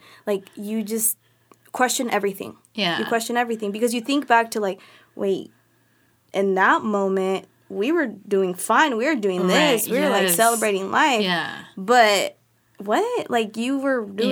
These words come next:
Speaker 2: Yeah.
Speaker 1: what? So it's
Speaker 2: And it's true, though, because with, um, I started noticing that, like, you know, everyone knows I'm super big on energy and, like, energy
Speaker 1: Yeah.
Speaker 2: doesn't lie, and I'm all about this positive vibes and this, this, and that. And so,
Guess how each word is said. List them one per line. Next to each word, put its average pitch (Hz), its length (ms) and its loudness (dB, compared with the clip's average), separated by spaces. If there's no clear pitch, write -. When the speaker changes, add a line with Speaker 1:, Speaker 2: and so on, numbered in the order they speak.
Speaker 2:
Yeah. 196 60 -2
Speaker 1:
what? 247 460 -2
So 180 500 2
it's 214 100 4
Speaker 2:
And 214 300 2
it's 247 240 0
true, 320 180 2
though, 277 160 0
because 196 560 -4
with, 196 540 -6
um, 185 720 -4
I 226 160 2
started 311 340 4
noticing 247 560 0
that, 175 160 0
like, 180 180 0
you 202 80 -6
know, 180 220 -4
everyone 269 360 0
knows 226 180 0
I'm 208 140 -2
super 214 220 -4
big 202 180 -2
on 185 120 -2
energy 196 580 0
and, 175 160 0
like, 160 320 -8
energy 208 280 0
Speaker 1:
Yeah. 190 60 0
Speaker 2:
doesn't 185 240 -4
lie, 240 320 0
and 208 160 0
I'm 190 140 0
all 185 140 -2
about 208 300 -2
this 208 140 -2
positive 185 400 -4
vibes 214 300 2
and 202 100 -2
this, 185 120 -6
this, 185 180 -8
and 185 100 -4
that. 214 280 0
And 202 140 -4
so, 185 380 -2